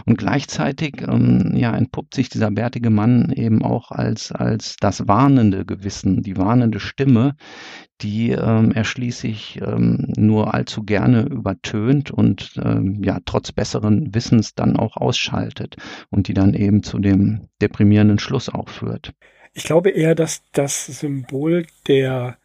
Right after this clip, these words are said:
Speaker 2: der Sehnsucht, was du gerade angesprochen hast, eben jener blaue, seltsame Vogel ist, der ja Basil auch lockt, der das Schiff lockt. Ähm, Blau als Symbolfarbe für den, für den Himmel,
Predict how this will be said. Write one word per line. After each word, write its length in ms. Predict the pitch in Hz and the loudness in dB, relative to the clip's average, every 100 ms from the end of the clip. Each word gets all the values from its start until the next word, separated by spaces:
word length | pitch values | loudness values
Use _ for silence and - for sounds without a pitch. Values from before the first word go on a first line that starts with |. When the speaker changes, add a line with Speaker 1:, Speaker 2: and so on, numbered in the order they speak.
| _ _ _ _ _ | _ _ _ _ _
Speaker 2:
der 140 | 135 127 | -4 0
Sehnsucht, 580 | 123 165 180 - - | 4 4 4 0 -6
was 140 | 139 - | -10 -10
du 100 | 151 | -10
gerade 300 | - 131 143 | -6 -4 -4
angesprochen 600 | 143 143 - - 139 143 | -6 -8 -8 -6 -4 -4
hast, 200 | 135 - | -6 -4
eben 180 | 135 131 | -4 -4
jener 300 | 139 147 135 | -2 -2 0
blaue, 480 | 147 135 139 143 - | 0 2 0 -2 -10
seltsame 540 | - 127 123 127 131 | -2 -2 -2 -6 -6
Vogel 420 | - 156 151 139 | -2 0 0 0
ist, 420 | 147 107 - - - _ - - - _ | -4 -8 -12 -14 -20 _ -20 -20 -20 _
der 340 | - 135 135 - _ _ | 2 4 0 -8 _ _
ja 240 | 139 131 127 - _ 415 392 - _ _ _ | -2 0 -2 -8 _ -20 -20 -20 _ _ _
Basil 380 | - 139 - 143 | -2 -2 0 -2
auch 280 | 160 156 - | 0 -4 -2
lockt, 420 | 143 139 165 - | 0 0 0 -2
der 80 | 135 | -2
das 180 | 131 - | -2 -2
Schiff 320 | - 170 - | -6 -6 -6
lockt. 340 | 139 156 - - - - - - | -2 -2 -4 -14 -14 -12 -12 -4
Ähm, 440 | 151 151 160 220 269 330 202 - - - - | 0 2 4 2 -4 -10 -14 -14 -20 -14 0
Blau 420 | 147 139 160 214 | 2 4 4 4
als 280 | 156 147 - | 2 -6 -6
Symbolfarbe 800 | 143 131 139 175 - 151 151 156 | -4 -2 0 0 -2 -4 -2 -4
für 240 | - 156 | -4 -2
den, 480 | 147 139 143 175 208 | -2 -2 -4 -8 -10
für 160 | - | -6
den 180 | 139 135 | -2 -2
Himmel, 460 | 110 156 170 175 | 0 2 2 0